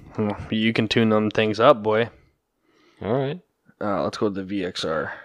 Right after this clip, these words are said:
Speaker 2: Doesn't hurt to dream.
Speaker 1: I mean, I also shoot a lighter grain broadhead and arrow. I don't, I'm not shooting F M Js. <laughs> I don't need to be armor piercing here. <laughs>
Speaker 2: We can't.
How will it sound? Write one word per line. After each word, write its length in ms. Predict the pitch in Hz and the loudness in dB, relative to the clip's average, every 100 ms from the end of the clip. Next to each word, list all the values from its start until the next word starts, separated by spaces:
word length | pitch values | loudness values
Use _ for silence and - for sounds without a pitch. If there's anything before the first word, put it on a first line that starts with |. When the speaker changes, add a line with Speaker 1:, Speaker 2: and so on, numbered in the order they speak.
| - _ _ _ _ _ _ _ _ _ _ _ _ _ _ _ _ - | -20 _ _ _ _ _ _ _ _ _ _ _ _ _ _ _ _ -6
Speaker 2:
Doesn't 340 | 90 90 87 | 0 2 2
hurt 200 | 85 98 | 4 2
to 80 | - - | 2 2
dream. 420 | 107 135 127 113 - - - - - - - - - - - - - - | 6 8 6 0 -8 -18 -20 -20 -20 -20 -20 -20 -20 -18 -16 -16 -16 -4
Speaker 1:
I 140 | - 156 | 8 12
mean, 140 | 151 | 12
I 40 | 135 | 12
also 240 | 135 135 | 10 8
shoot 220 | 120 135 | 4 6
a 40 | 120 | 8
lighter 300 | 113 110 113 | 8 6 4
grain 460 | 107 107 107 104 - - - - - - - - | 2 2 2 -2 -6 -20 -20 -20 -20 -20 -20 2
broadhead 360 | 117 107 107 | 6 8 6
and 160 | 101 98 | 4 4
arrow. 280 | 98 95 92 - _ _ _ _ _ _ - | 2 2 0 -6 _ _ _ _ _ _ 0
I 80 | 101 | 2
don't, 200 | 98 - _ _ | 2 0 _ _
I'm 100 | 117 | 2
not 140 | 110 101 | 4 4
shooting 240 | 120 107 | 4 4
F 160 | 107 - | 2 2
M 160 | 104 | 0
Js. 420 | 104 101 110 - - - - | 2 2 4 2 0 -20 -20
<laughs> 260 | - - - | -16 -2 6
I 100 | 135 | 8
don't 80 | |
need 120 | 139 135 | 10 6
to 60 | |
be 120 | 127 | 4
armor 320 | 117 120 120 120 | 6 6 6 4
piercing 480 | - 127 123 143 | 6 6 8 6
here. 500 | 151 196 185 - 202 - | 6 6 6 8 8 8
<laughs> 60 | - - 269 - - - - - - 139 117 - | 2 4 4 4 -10 -8 -6 -6 -6 -4 -2 6
Speaker 2:
We 140 | 185 | 8
can't. 380 | - - 175 113 | 8 8 6 6